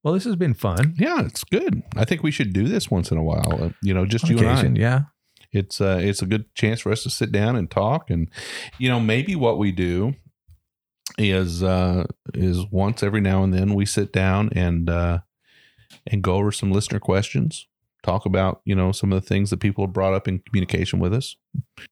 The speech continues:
Speaker 2: and, uh, talk about what we got coming up, some events we're gonna be at, things we're gonna be doing. I know we're gonna be over at the, uh, Bourbon Brotherhood event over at the Old Stone Inn on the twenty-sixth.
Speaker 1: Okay.
Speaker 2: We were just at the Lexington Bourbon Society event,
Speaker 1: Right.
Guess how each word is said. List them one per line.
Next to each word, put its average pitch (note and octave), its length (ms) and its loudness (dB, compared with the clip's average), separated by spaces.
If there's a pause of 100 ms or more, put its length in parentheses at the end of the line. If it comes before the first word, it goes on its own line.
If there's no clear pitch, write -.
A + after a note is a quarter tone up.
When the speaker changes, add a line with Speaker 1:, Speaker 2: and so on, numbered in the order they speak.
(160)
Speaker 2:
and, F#2 400 0
uh, F2+ 120 0
talk G#2+ 260 -2
about G2+ 180 0
what G2+ 100 0
we G#2 100 -2
got G#2 180 -2
coming G#2 240 0
up, A2 260 0 (220)
some F#2+ 160 0
events G2 300 0
we're A2 80 -2
gonna G#2 160 0
be G2 220 0
at, G2+ 260 -2
things G2 220 0
we're G#2 80 -2
gonna G2+ 120 0
be G2 120 0
doing. F#2+ 480 0
I G#2+ 100 0
know G#2 180 2
we're B2+ 140 -2
gonna A2 160 0
be G#2 260 0
over G2+ 460 0
at G2 320 0
the, F#2+ 380 0
uh, F2+ 140 0
Bourbon G2 320 0
Brotherhood F#2 420 0
event F2+ 360 0
over F2 240 0
at - 100 -4
the F2+ 80 0
Old F2 180 -2
Stone F#2+ 260 0
Inn F#2 120 2
on F2 120 2
the F2 60 0
twenty-sixth. F2+ 760 -2
Speaker 1:
Okay. G2+ 280 -2 (680)
Speaker 2:
We F#2 120 0
were A2 320 0
just G#2 320 -2
at F#2 240 0
the F2 240 -2 (240)
Lexington F#2 320 -2
Bourbon F2+ 240 0
Society F2 460 -2
event, E2+ 420 2
Speaker 1:
Right. - 0 -